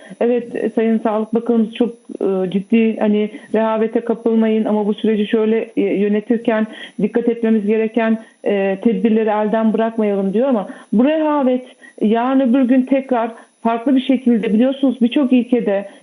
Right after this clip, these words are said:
İtalya'da, Fransa'da, işte İngiltere'de bakıyorsunuz, Amerika'da yani yeniden canlanma durumuna karşı şimdi, e, uçaklar açılacak önümüzdeki günlerde. Hani bu süreç içerisinde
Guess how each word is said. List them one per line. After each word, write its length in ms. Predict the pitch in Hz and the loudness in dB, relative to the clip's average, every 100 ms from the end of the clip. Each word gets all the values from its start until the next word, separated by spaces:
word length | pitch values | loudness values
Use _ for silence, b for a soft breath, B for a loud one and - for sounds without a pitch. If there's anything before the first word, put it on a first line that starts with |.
| - | -6
İtalya'da, 580 | 226 262 240 247 233 240 | -2 0 2 0 0 -2
Fransa'da, 640 | 247 214 208 220 233 226 | -2 -2 -2 -2 -2 0
işte 240 | 226 - - | -2 -4 0
İngiltere'de 720 | 220 208 208 233 240 240 247 | 2 0 0 0 0 0 -2
bakıyorsunuz, 520 | 208 202 226 233 247 | -4 0 0 2 0
Amerika'da 680 | - 202 196 247 233 240 247 B B | 0 -2 -2 -2 0 -2 -4 B B
yani 300 | 220 262 269 262 - | -2 0 0 -2 0
yeniden 560 | 226 269 302 302 311 | 2 4 2 0 0
canlanma 640 | 262 254 254 262 262 285 247 | 0 2 2 4 2 2 2
durumuna 540 | 254 254 262 277 269 B B - | 4 4 4 2 -2 B B -2
karşı 540 | 233 226 214 226 220 B - | 0 0 -2 -2 -2 B -18
şimdi, 380 | - 233 254 - - - | 0 2 4 0 -6 -4
e, 460 | 196 190 190 185 185 214 | -2 0 -2 -2 0 -2
uçaklar 440 | - 226 226 226 | 0 -2 -2 -2
açılacak 680 | 226 226 240 226 226 220 - | -2 -2 0 0 0 -4 -2
önümüzdeki 480 | 202 202 190 208 214 | -2 0 -2 -2 2
günlerde. 640 | 226 226 220 220 226 233 233 B | 2 2 2 0 0 -2 -6 B
Hani 200 | - 208 | -2 0
bu 80 | 185 | 0
süreç 280 | 202 233 262 | 0 0 0
içerisinde 680 | - 262 247 240 247 247 | 0 0 0 2 2 2